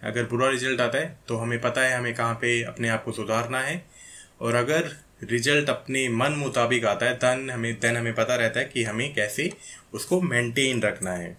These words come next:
ठीक है। Motivational है, बुरा result आता है, of course हम प्रेरित होते हैं, हम मोटिवेट होते हैं कि हमें और अच्छा करना है।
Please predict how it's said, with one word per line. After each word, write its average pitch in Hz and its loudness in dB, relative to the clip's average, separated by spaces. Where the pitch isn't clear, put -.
ठीक 151 -2
है। 302 -2
Motivational 170 4
है, 180 2
बुरा 135 2
result 147 0
आता 139 2
है, 160 -2
of - -6
course 143 0
हम 123 0
प्रेरित 127 2
होते 123 -2
हैं, 135 -4
हम 117 -4
मोटिवेट 120 0
होते 117 -4
हैं 120 -6
कि 120 -2
हमें 120 -4
और 143 4
अच्छा 143 0
करना 135 0
है। 170 -4